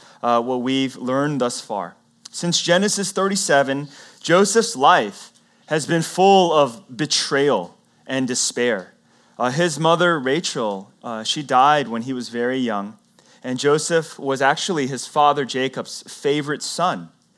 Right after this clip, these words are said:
Uh, but his ten older brothers, they despised him for this. His father gave him a special robe, and he would wear it.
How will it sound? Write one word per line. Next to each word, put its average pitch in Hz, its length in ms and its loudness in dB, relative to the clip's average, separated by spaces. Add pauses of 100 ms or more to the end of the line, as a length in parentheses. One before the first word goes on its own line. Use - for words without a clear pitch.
(340)
Uh, 147 140 8
but 151 160 0
his 196 180 4
ten 220 400 2
older 196 340 2
brothers, 139 580 0 (240)
they 165 160 4
despised 160 680 2
him 107 200 -4
for 120 300 -6
this. - 440 -10
His 131 140 -8
father 143 280 4
gave 139 260 -2
him 127 140 -2
a 117 60 -2
special 143 440 -4
robe, 131 380 2
and 123 100 -2
he 135 60 -6
would 127 140 -4
wear 135 360 2
it. 147 200 2